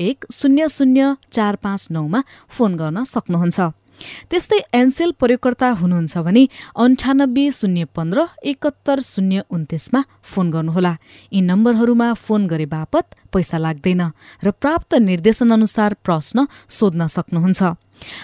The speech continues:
पारस्परिक जवाबदेहिताबारे आफूले देखे, सुने वा भोगेका कुनै कुरा लेख मार्फत व्यक्त गर्न चाहनुहुन्छ वा अरूका लेखहरू पढ्न चाहनुहुन्छ भने डब्लु डब्लु डब्लु डट मेरो रिपोर्ट डट नेट, डब्लु डब्लु डब्लु डट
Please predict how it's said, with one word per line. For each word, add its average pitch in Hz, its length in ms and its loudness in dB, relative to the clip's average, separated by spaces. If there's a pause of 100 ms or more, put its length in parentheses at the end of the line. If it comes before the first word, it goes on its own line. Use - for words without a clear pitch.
(140)
पारस्परिक 349 580 4
जवाबदेहिताबारे 269 880 4
आफूले 190 400 0
देखे, 196 560 2
सुने 185 420 0
वा 156 180 -2
भोगेका 185 500 0 (300)
कुनै 302 220 0
कुरा 214 260 2
लेख 190 360 0
मार्फत 208 480 -2
व्यक्त 190 320 0
गर्न 170 260 0
चाहनुहुन्छ 165 580 -2 (440)
वा 190 100 2
अरूका 208 500 0
लेखहरू 190 460 0
पढ्न 165 300 -4
चाहनुहुन्छ 220 520 4
भने 240 260 4 (320)
डब्लु 233 360 4
डब्लु 170 360 0
डब्लु 160 280 -2
डट 220 260 2 (280)
मेरो 277 280 6
रिपोर्ट 226 420 2
डट 180 280 0 (100)
नेट, 185 440 -2
डब्लु 208 420 2
डब्लु 180 380 0
डब्लु 156 300 -2
डट 240 300 0